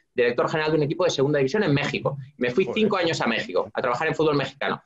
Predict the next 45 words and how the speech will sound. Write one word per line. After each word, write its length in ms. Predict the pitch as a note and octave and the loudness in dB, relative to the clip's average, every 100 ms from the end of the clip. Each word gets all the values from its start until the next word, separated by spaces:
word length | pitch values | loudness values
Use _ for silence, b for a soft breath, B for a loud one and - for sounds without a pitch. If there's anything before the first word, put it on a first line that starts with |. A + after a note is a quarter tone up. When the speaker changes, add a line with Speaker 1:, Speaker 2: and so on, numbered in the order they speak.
| _ _ | _ _
Speaker 1:
con 260 | G2+ F#2+ G#2 | 0 2 0
narcos, 880 | C3 C#3 C#3 D3 C3+ C3+ C3 - - | 0 0 -2 0 2 2 2 -2 -2
em, 920 | A2+ G#2 G2+ G2 G2 G2 F#2+ F#2+ F#2 - - - | 0 2 2 2 0 -2 -4 -6 -10 -14 -20 -20
eh, 100 | G2+ _ | -20 _
jugadores 500 | G#2+ - A2 G#2+ G#2 | -10 -4 -2 -2 -4
alcohólicos, 960 | F#2 - C3 C3 B2+ B2 B2+ B2+ C3 b b C3 | -8 -2 0 2 0 0 2 2 0 b b 0
un 140 | C3+ | 0
absentismo 540 | C3+ C3+ A2+ C3+ C3 | 0 -2 -2 0 0
laboral 380 | A#2+ A#2 A#2 A2+ | 0 0 0 0
los 160 | A2 A#2 | 0 2
lunes 320 | A2+ G#2+ - | 2 2 -2
brutal, 800 | G2 G#2+ B2 A2 B2+ C3 F#3+ - - | -6 -2 2 2 2 0 0 -6 -6
entre 240 | C#3+ A2 | -2 -2
la 120 | B2+ | -2
plantilla, 440 | C3 G2 - G3 B2 | 0 -2 2 2 4
me 100 | F#3+ | 2
refiero, 340 | C#3 F3 A2 | 2 0 0
Speaker 2:
<laughs> 220 | - E3 C#3 | -2 -4 -4
Speaker 1:
entre 180 | C3 | -2
la 140 | B2 C#3+ | 0 0
plantilla. 540 | C#3 G#2+ A2 B2+ - - - | -2 -2 -2 -2 -4 -10 -4
Los 120 | C#3 | 0
lunes 180 | F#3 G3+ | 2 2
no 60 | G#3 | 2
iba 120 | G3+ | 4
nadie 260 | G3+ G#3 | 4 4
a 40 | D3 | 2
entrenar. 420 | C#3 A2+ F#2+ - - | 0 -2 -2 -6 -4
Yo 80 | D3 | -2
digo, 200 | C3+ B2+ | 2 2
"Oye, 200 | E3+ A3+ | 2 0
pero 300 | B2+ F#2+ - - | 0 -2 -4 -4
¿teníais 320 | A2+ F3 G#3 | 0 0 0
fiesta?". 280 | D3+ G3 E3+ | -2 0 0
"No, 120 | G#3+ | 2
no, 220 | G3+ F#3+ | 2 0
es 80 | - | -2
que 80 | F#3 | -2
no 80 | |
han 60 | E3+ | 0
venido". 440 | D3 C#3+ G#2+ F2 _ _ _ - | 0 0 0 -2 _ _ _ -2
"Ah, 320 | F#3 F3+ - G#3+ | 0 0 -4 -6
porque 200 | E3+ B2+ | -4 -2
ayer 180 | B2+ D3+ | 0 -2
estaban 460 | D3+ C#3+ D3+ E3+ | -2 -2 -2 -2